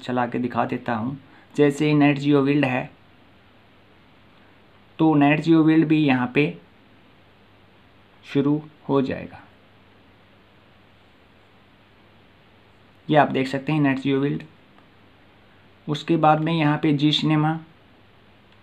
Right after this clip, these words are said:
जी सिनेमा भी यहाँ पे सर्वर के द्वारा फ्री देख सकते हैं। ये चौबीस घंटे की लाइन मिलती है Google पे, वहाँ पे आप सर्च करके लगा सकते हैं।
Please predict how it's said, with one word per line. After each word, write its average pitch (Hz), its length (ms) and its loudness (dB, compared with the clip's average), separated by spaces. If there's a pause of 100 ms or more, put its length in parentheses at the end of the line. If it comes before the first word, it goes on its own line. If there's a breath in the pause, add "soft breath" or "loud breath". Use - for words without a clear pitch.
जी 147 260 -2
सिनेमा 156 500 0
भी 143 220 -4
यहाँ 127 380 -2
पे 143 180 -4 (1500)
सर्वर 160 280 0
के 160 140 -4
द्वारा 147 340 4
फ्री 147 240 0
देख 135 220 0
सकते 135 320 -4
हैं। 147 220 -2 (840)
ये 147 60 0
चौबीस 165 340 2
घंटे 170 280 0
की 175 80 2
लाइन 165 240 4
मिलती 151 300 -2
है 156 120 0
Google 147 260 0
पे, 165 200 -4 (200)
वहाँ 131 260 2
पे 143 100 2
आप 139 240 4 (220)
सर्च 139 240 -4
करके 135 260 -6
लगा 120 240 -2
सकते 131 320 -8
हैं। 139 220 -4